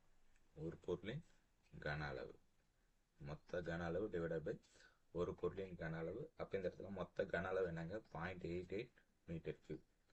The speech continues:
அப்போ ஒரு பொருளின் கன அளவு. இப்ப இது வந்து என்ன, உருளை வடிவம் தானே, சிலிண்டர் ஷேப் தானே. அப்ப சிலிண்டருடைய கன அளவு,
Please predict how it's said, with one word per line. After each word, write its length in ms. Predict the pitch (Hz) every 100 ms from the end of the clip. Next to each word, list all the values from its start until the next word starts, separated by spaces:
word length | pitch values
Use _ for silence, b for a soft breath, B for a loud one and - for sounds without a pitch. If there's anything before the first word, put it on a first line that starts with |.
| b b b -
அப்போ 200 | - 80
ஒரு 200 | 87 98
பொருளின் 400 | 98 95 101 92
கன 180 | 87 85
அளவு. 240 | 80 71 - _
இப்ப 200 | - 95
இது 140 | 95 92
வந்து 280 | 98 104 - - _ _ - _ -
என்ன, 140 | 95 85
உருளை 300 | 87 104 101
வடிவம் 320 | 95 92 90
தானே, 200 | 90 90
சிலிண்டர் 440 | - 92 98 95 -
ஷேப் 220 | 87 87
தானே. 180 | 85 82
அப்ப 300 | 90 - 90 131 139 -
சிலிண்டருடைய 560 | - 98 101 92 90 85
கன 180 | 87 87
அளவு, 220 | 82